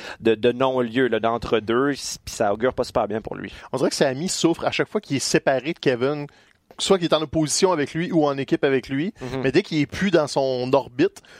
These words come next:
Speaker 2: on dirait qu'ils savent pas quoi faire avec.
Speaker 1: C'est ça, hein.
Speaker 2: Il tombe entre deux chaises, puis le talent est toujours là, le micro est toujours là, mais il y a
Speaker 1: Mhm.
Speaker 2: aucune histoire concrète. Soyez pas surpris si, euh, Sami est pas sur la carte de SummerSlam. Il y a,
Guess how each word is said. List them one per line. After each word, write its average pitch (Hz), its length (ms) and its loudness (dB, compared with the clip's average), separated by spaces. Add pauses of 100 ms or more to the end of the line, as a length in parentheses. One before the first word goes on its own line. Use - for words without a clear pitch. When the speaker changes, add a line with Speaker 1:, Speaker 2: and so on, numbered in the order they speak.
(180)
Speaker 2:
on 117 100 -2
dirait 120 160 -2
qu'ils 110 640 -8
savent 123 240 2
pas 147 100 -2
quoi 117 140 -2
faire 123 160 0
avec. 110 80 0
Speaker 1:
C'est 131 100 0 (100)
ça, 120 60 2
hein. 107 80 0
Speaker 2:
Il 113 140 -4
tombe 143 180 2
entre 135 140 -4
deux 127 180 2
chaises, 139 400 0
puis 107 380 -12 (480)
le 131 180 4
talent 165 240 4
est 196 80 4
toujours 170 360 4
là, 185 220 4
le 160 80 0
micro 147 300 -2
est - 20 0
toujours 151 340 2
là, 156 180 4
mais 135 160 -2
il 120 60 -2
y 123 60 2
a - 40 4
Speaker 1:
Mhm. 117 220 -2
Speaker 2:
aucune 123 320 -4
histoire 135 420 0
concrète. 131 540 0 (280)
Soyez 117 220 -2
pas 135 60 -2
surpris 180 340 -6
si, 131 300 -2
euh, 117 80 2
Sami 123 380 -4
est 120 40 -2
pas 135 120 -4
sur 135 120 0
la 113 60 -4
carte 135 160 -4
de 117 60 -2
SummerSlam. 120 560 -6
Il 117 80 -4
y 113 40 2
a, 104 60 0